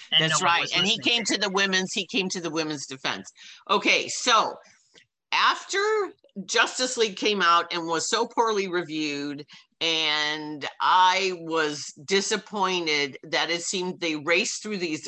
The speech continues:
Speaker 2: origin stories so fast to get to the, what I perceived as the sequel. And then Zack Snyder is known for his slow-mo and his speed up shots,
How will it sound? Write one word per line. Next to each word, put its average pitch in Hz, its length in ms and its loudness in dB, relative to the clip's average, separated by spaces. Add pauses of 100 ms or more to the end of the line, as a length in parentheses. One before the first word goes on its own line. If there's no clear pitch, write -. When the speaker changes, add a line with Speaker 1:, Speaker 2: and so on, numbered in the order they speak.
Speaker 2:
origin 175 540 0
stories 135 600 -6
so 196 260 -4
fast 175 540 -2
to 170 80 -8
get 170 260 -2
to 160 140 -4
the, 135 260 0 (640)
what 160 260 2
I 151 140 2
perceived 160 520 -6
as 156 140 -4
the 151 120 -8
sequel. 170 600 -4
And 165 180 -2
then 170 240 -2 (320)
Zack 214 280 0
Snyder 220 480 0
is 151 180 -2
known 160 360 -2
for 165 180 -2
his 151 220 -4
slow-mo 160 800 -2
and 135 160 -6
his 123 140 -4
speed 175 440 -6
up 170 260 -8
shots, 165 760 -4